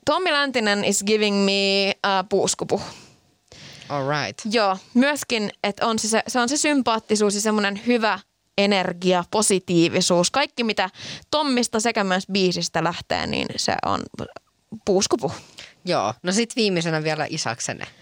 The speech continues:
Speaker 1: Isak, niin on aika vaikea. Öö, mä ensin mietin, että sillä, että... että olisiko
Speaker 2: Ei oo mitään kuumaa tupaa.
Speaker 1: Ei, ei oo, ei oo mitään kuumaa tupaa valitettavasti. Mä eka ajattelin, että rohkelikko voisi olla sille hyvä,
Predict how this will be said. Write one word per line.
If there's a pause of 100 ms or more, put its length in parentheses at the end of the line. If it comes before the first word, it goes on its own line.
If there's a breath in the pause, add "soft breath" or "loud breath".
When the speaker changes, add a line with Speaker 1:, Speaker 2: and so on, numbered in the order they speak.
(520 soft breath)
Speaker 1:
Isak,
niin
on
aika
vaikea. (560 loud breath)
Öö, (280)
mä
ensin
mietin,
että
sillä,
että... (400 loud breath)
että
olisiko
Speaker 2:
Ei
oo
mitään
kuumaa
tupaa. (600 loud breath)
Speaker 1:
Ei,
ei
oo,
ei
oo
mitään
kuumaa
tupaa
valitettavasti. (100)
Mä
eka
ajattelin,
että
rohkelikko
voisi
olla
sille
hyvä,